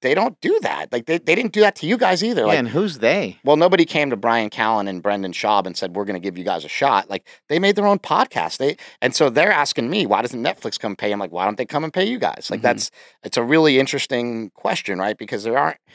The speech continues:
Speaker 1: it, it's, we, we do see people that, that do get those things. We'll see, like, a YouTube star f-, sign a, you know, a ten million dollar deal or something like that. But, like, you're right, like,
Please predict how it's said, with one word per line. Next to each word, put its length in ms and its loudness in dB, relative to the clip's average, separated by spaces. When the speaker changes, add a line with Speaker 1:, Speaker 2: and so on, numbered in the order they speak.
Speaker 1:
it, 240 2
it's, 380 -6
we, 180 -2
we 180 -2
do 180 2
see 220 0
people 320 -4
that, 160 0
that 220 -4
do 160 -2
get 280 0
those 180 -4
things. 180 -6
We'll 120 -8
see, 160 -4
like, 140 -2
a 40 -8
YouTube 460 -6
star 260 -2
f-, 160 -10
sign 320 -6
a, 120 -8
you 60 -8
know, 100 0
a 40 -2
ten 240 -4
million 280 -4
dollar 280 0
deal 220 0
or 60 -2
something 180 -8
like 120 -10
that. 120 -4
But, 80 -4
like, 240 -4
you're 160 -6
right, 220 0
like, 160 -8